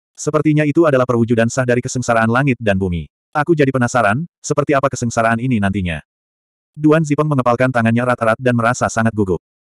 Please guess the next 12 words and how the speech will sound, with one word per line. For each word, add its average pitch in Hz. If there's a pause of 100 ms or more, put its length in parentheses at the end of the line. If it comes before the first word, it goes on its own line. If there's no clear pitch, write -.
(440)
Dia 156
tahu 147
betul 143
bahwa 120
kesengsaraan 117
ini 131
sangat 127
penting. 90 (260)
Jika 151
dia 156
bisa 131
melewatinya, 117